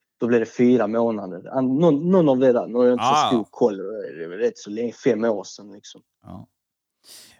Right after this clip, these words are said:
Speaker 2: Under den här processen, fick du motta några mer hot eller efteråt? För de är ju ute, vi, två är ju ute och en kommer ju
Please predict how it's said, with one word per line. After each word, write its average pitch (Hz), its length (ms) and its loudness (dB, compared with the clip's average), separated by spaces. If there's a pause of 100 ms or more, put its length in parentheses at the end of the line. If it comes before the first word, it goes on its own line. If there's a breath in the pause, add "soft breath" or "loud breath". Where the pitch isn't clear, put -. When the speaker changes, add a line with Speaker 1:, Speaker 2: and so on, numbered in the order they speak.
Speaker 2:
Under 196 280 -2
den 196 100 0
här 190 160 0
processen, 170 720 -4
fick 160 220 -10
du 170 80 -10
motta 180 380 -4
några 156 260 -2
mer 160 280 -4
hot 165 360 -2
eller 147 200 0
efteråt? 139 460 -2
För 143 80 -6
de 151 160 -2
är 156 40 -4
ju 160 260 0
ute, 147 280 -6
vi, 147 340 -4
två 165 260 -4
är 180 40 -2
ju 175 260 -2
ute 135 240 -6
och 143 140 -2
en 139 140 -6
kommer 156 240 -6
ju 156 60 -4